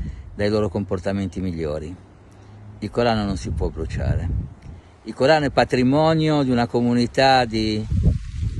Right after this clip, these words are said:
un miliardo e mezzo e forse più di uomini e donne nel mondo che con i loro limiti cercano di viverlo e di praticarlo ogni giorno.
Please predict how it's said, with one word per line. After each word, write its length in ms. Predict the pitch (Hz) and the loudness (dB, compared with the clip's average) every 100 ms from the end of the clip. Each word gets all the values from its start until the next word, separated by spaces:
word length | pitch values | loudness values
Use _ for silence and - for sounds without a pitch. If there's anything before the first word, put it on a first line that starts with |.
| - - - | -8 -6 2
un 80 | |
miliardo 500 | 127 127 135 143 123 | 4 6 6 4 4
e 60 | 135 | 4
mezzo 560 | 131 143 143 123 135 131 | 6 6 4 2 4 4
e 60 | |
forse 400 | 123 143 127 127 | 4 2 2 0
più 260 | 107 135 135 | 2 2 4
di 80 | 127 | 4
uomini 440 | 127 139 131 123 | 6 6 6 4
e 60 | 117 | 4
donne 320 | 127 131 123 | 4 4 4
nel 160 | 120 | 4
mondo 560 | 117 120 120 120 120 123 - - - - - - | 4 2 2 2 0 -2 -6 -20 -20 -20 -20 -20
che 140 | - 117 | -8 -2
con 160 | 135 | 2
i 80 | 139 | 4
loro 240 | 143 143 139 | 6 6 6
limiti 560 | 123 107 104 - 98 - | 4 2 -2 -4 -10 -12
cercano 640 | - 120 113 117 110 110 110 | -4 -2 -2 0 0 0 -2
di 140 | 107 | -2
viverlo 680 | 107 110 98 95 92 98 101 - | 0 0 0 0 -2 -4 -6 -12
e 60 | |
di 120 | 92 101 | -10 -6
praticarlo 580 | 101 101 98 104 101 | -6 -6 -2 0 0
ogni 220 | 101 101 87 | -2 -4 -4
giorno. 600 | 92 82 82 82 92 | -6 -6 -6 -8 -10